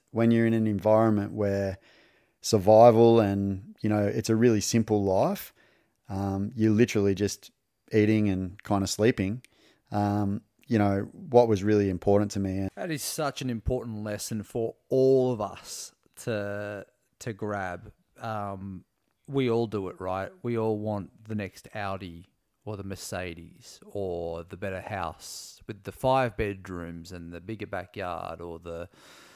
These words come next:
Speaker 2: house near the beach or wha-, whatever it is that is driving us to work and grind and grind and grind. And sometimes if we actually look around at what we actually have and decide to be happy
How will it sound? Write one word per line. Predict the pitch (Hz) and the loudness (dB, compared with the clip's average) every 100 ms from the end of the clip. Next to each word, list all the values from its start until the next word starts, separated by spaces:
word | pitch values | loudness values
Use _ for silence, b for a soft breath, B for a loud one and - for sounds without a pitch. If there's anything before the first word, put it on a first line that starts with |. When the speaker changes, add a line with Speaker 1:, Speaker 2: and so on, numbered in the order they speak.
| b b | b b
Speaker 2:
house | - 123 120 - | -6 -4 -4 -6
near | 123 113 | -6 -6
the | 101 | -6
beach | 90 98 90 - - | -6 -8 -8 -10 -10
or | 107 90 87 98 | -6 -4 -6 -2
wha-, | 139 - | -2 -2
whatever | 147 170 180 147 131 | 0 0 0 0 -2
it | 113 | 0
is | 104 95 | -4 -6
that | 95 | -8
is | 101 98 | -8 -10
driving | 92 107 107 110 107 107 | -8 -4 -2 -2 -4 -8
us | 90 | -12
to | - 104 95 | -10 -6 -6
work | 95 110 117 113 104 - _ _ | -6 -4 -2 -4 -6 -14 _ _
and | 113 110 | -12 -10
grind | 113 110 110 113 110 110 110 | -6 -2 -2 -2 -4 -4 -6
and | 95 101 | -8 -10
grind | 98 98 95 95 98 | -8 -6 -4 -4 -6
and | 87 95 | -10 -10
grind. | 101 98 101 98 | -8 -6 -6 -6
And | 101 | -8
sometimes | - 113 110 110 104 | -8 -8 -8 -8 -10
if | 101 | -10
we | 107 | -8
actually | 101 113 110 | -8 -10 -10
look | 104 | -8
around | 104 104 98 | -6 -6 -6
at | |
what | 107 95 | -6 -6
we | 107 | -6
actually | 101 - 104 95 - | -8 -10 -12 -12 -6
have | 101 98 110 - b b b b | -4 -2 -4 -12 b b b b
and | 107 | -14
decide | 104 - 107 101 | -12 -8 -6 -6
to | 98 | -8
be | 101 - - | -10 -12 -10
happy | 127 120 107 101 127 | -8 -6 -6 -8 -14